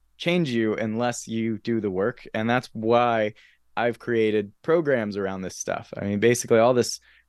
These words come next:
all this stuff we're talking about, I created a thirty-day program with an actual, like, I call it a flourishing log,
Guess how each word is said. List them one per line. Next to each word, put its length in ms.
all 160
this 140
stuff 220
we're 80
talking 340
about, 260
I 180
created 380
a 60
thirty-day 680
program 680
with 160
an 100
actual, 480
like, 320
I 80
call 240
it 80
a 60
flourishing 640
log, 420